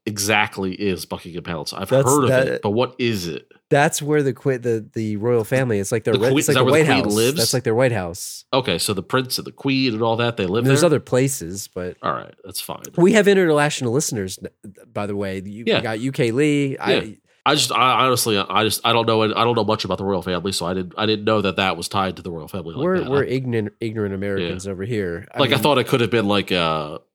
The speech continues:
Speaker 1: like the equivalent of like, oh, this is like the, the U S Capitol or the
Speaker 2: No, it's,
Speaker 1: Pentagon.
Speaker 2: it's,
Speaker 1: Like, I have
Speaker 2: it's
Speaker 1: no
Speaker 2: like,
Speaker 1: idea.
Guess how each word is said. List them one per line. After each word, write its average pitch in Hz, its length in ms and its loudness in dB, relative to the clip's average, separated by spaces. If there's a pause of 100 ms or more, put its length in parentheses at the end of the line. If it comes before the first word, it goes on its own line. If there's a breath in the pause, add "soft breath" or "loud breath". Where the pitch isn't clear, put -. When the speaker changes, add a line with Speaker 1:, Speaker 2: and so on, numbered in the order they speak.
(100)
Speaker 1:
like 92 280 -8
the 95 120 -2
equivalent 95 420 -2
of 85 120 -4
like, 82 220 -10
oh, 82 140 -8
this 82 200 -8
is 78 140 -12
like 71 200 -18
the, - 60 -20
the - 240 -18
U 76 140 -14
S - 100 -10
Capitol 98 420 -12
or 123 200 -14
the 143 40 -12
Speaker 2:
No, 131 140 -2 (120)
it's, 110 120 -6
Speaker 1:
Pentagon. 131 160 -6
Speaker 2:
it's, 107 100 -8
Speaker 1:
Like, 90 120 -6
I 104 100 2
have 117 80 2
Speaker 2:
it's 113 80 2
Speaker 1:
no 104 60 4
Speaker 2:
like, 95 120 2
Speaker 1:
idea. 82 280 0